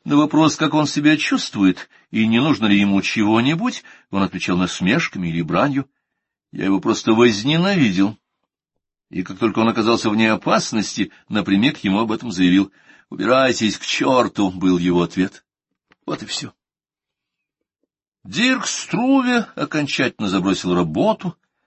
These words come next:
и ходил за Стриклендом, как преданная нянька. Он удивительно ловко оправлял ему постель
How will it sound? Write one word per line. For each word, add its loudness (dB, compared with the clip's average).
и -2
ходил -2
за 2
Стриклендом, 0
как -10
преданная -2
нянька. -6
Он 2
удивительно 0
ловко 0
оправлял 0
ему 0
постель -4